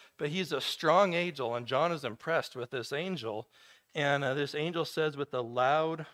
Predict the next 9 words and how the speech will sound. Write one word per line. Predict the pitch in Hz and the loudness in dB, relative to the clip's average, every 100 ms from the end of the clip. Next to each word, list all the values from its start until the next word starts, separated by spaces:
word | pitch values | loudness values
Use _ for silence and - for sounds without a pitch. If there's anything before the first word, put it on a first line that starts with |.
| - | -18
voice." | 110 123 147 120 - - - - _ _ _ - - - - | -10 -4 -2 -2 -6 -14 -14 -18 _ _ _ -20 -20 -20 -6
With | 175 165 | -4 0
a | |
loud | 135 131 147 226 202 | 2 6 6 6 4
voice, | 143 175 156 104 - | 2 4 4 2 -8
that | 139 143 220 | 2 4 4
phrase | - 160 147 180 165 | 2 0 0 0 2
right | 180 190 | 2 4
there | 185 196 220 | 2 4 2